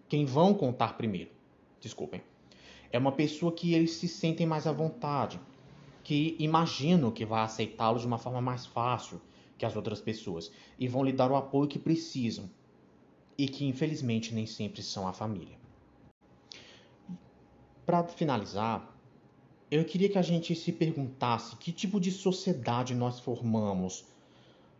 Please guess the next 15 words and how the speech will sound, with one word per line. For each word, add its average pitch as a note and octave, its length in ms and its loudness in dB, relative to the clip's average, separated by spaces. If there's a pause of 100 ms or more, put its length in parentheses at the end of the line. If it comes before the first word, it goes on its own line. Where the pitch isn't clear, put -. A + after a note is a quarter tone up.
(220)
um C#3+ 80 4
lugar C#3+ 280 4
onde C3+ 160 -2
existe C#3 440 -4
uma C#3+ 100 2
necessidade C3 720 0
que C3+ 100 -4
a B2+ 40 2
pessoa B2+ 520 0
se B2+ 180 -4
assuma, A#2 640 -2 (1040)
que C3 100 -4
pare D3 340 4
e D3 40 0
diga, A#2+ 340 0